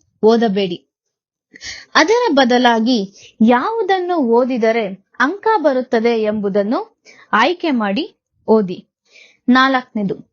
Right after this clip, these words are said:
ಓದಿನ ಮಧ್ಯ ಆಗಾಗ ವಿರಾಮ ಪಡೆಯುತ್ತೀರಿ. ಹಾಗಾದಾಗ ನಿಮಗೆ ಹಲವು ರೀತಿಯಲ್ಲಿ ಅನುಕೂಲವಾಗುತ್ತದೆ. ವೇಳಾಪಟ್ಟಿ ಸಿದ್ಧಪಡಿಸಿ.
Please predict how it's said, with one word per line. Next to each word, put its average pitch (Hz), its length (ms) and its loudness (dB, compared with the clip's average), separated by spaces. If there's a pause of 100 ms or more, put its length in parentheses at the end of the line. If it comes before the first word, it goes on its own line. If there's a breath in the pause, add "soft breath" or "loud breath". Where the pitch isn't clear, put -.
(560 loud breath)
ಓದಿನ 440 420 4
ಮಧ್ಯ 262 460 2 (300)
ಆಗಾಗ 320 520 0 (540)
ವಿರಾಮ 247 460 4 (100)
ಪಡೆಯುತ್ತೀರಿ. 214 720 0 (540)
ಹಾಗಾದಾಗ 349 800 2
ನಿಮಗೆ 214 680 -2
ಹಲವು 392 440 0
ರೀತಿಯಲ್ಲಿ 233 680 0
ಅನುಕೂಲವಾಗುತ್ತದೆ. 208 1200 -2 (580 loud breath)
ವೇಳಾಪಟ್ಟಿ 339 1040 0 (960 soft breath)
ಸಿದ್ಧಪಡಿಸಿ. 247 920 0